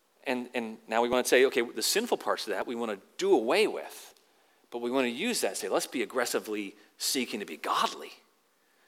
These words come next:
Lift holy hands and in worship." The Bible, it applies equally to us both as male and female, but there are differences.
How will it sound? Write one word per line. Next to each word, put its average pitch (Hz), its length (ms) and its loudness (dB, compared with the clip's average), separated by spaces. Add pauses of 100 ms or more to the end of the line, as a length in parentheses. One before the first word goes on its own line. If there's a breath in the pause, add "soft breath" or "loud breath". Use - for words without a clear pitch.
(140)
Lift 127 180 0
holy 139 280 -2
hands 127 500 -6
and 98 120 -8 (160 soft breath)
in 113 240 -6
worship." 156 560 -2 (1400)
The 104 80 -4
Bible, 160 420 10
it 139 80 8
applies 147 500 4
equally 160 360 0
to 139 100 2
us 117 80 0
both 147 260 6
as 127 80 -4
male 143 180 2
and - 60 0
female, 156 220 4
but 139 140 4
there 156 140 6
are 156 220 2
differences. 127 1160 0